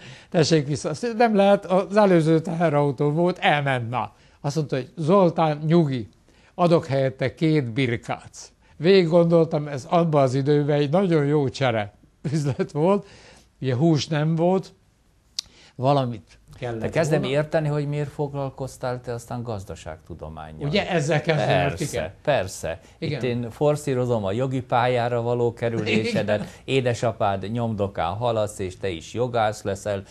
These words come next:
Speaker 2: bíró leszel, és kiderül, hogy már ugye alapiskolában elsajátítottad a gazdálkodás
Speaker 1: Gazdaság-,
Speaker 2: ismereteit,
Speaker 1: igen, így van.
Speaker 2: persze.
Speaker 1: Így van. Méghozzá oroszul.
Speaker 2: Igen,
Speaker 1: <laughs>
Speaker 2: igen.
Speaker 1: Méghozzá oroszul.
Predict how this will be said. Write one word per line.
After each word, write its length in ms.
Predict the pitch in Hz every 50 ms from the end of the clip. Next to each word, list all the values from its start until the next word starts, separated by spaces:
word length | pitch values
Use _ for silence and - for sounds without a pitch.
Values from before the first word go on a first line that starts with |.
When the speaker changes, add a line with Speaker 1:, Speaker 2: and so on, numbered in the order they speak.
| - - -
Speaker 2:
bíró 440 | - 101 110 123 139 143 147 139 135
leszel, 480 | 127 127 127 120 123 135 135 135 135 135 - - -
és 180 | _ 147 139 -
kiderül, 500 | - 170 156 120 101 95 95 104 117 120
hogy 500 | 110 113 120 117 117 120 127 123 120 120 - - - - -
már 200 | - 113 110 117
ugye 240 | 120 113 113 113 104 - - - - - - - - - -
alapiskolában 1120 | - 127 131 110 90 87 - 104 95 - - - 98 92 92 92 92 92 101 104 107 113 127 123 123 - - - - - - - - -
elsajátítottad 1000 | 113 107 98 - - 90 87 90 87 - 98 92 90 - 95 90 - - 98 92
a 80 | 92
gazdálkodás 500 | 87 87 85 80 - - 78 78 151 147
Speaker 1:
Gazdaság-, 360 | - 143 - 78 - 135 127
Speaker 2:
ismereteit, 720 | 110 95 - - 98 80 80 80 78 - 160 151 143 135 117
Speaker 1:
igen, 140 | 110 110 95
így 40 | -
van. 260 | 101 104 - - -
Speaker 2:
persze. 360 | 104 104 107 98 - - - - - -
Speaker 1:
Így 260 | 180 170 151 135 120
van. 280 | 131 180 196 190 - - - -
Méghozzá 440 | 196 190 180 - 170 160 160 170 165
oroszul. 520 | 160 160 151 131 120 120 - 135 113 - -
Speaker 2:
Igen, 480 | - - 135 123 110 95 85 - - - 294
Speaker 1:
<laughs> 140 | - 131 120 104
Speaker 2:
igen. 200 | - - - - - - - - 160 - - - - -
Speaker 1:
Méghozzá 480 | 175 170 165 - 143 131 143 147 135
oroszul. 580 | 160 202 226 226 190 - - 190 196 190 180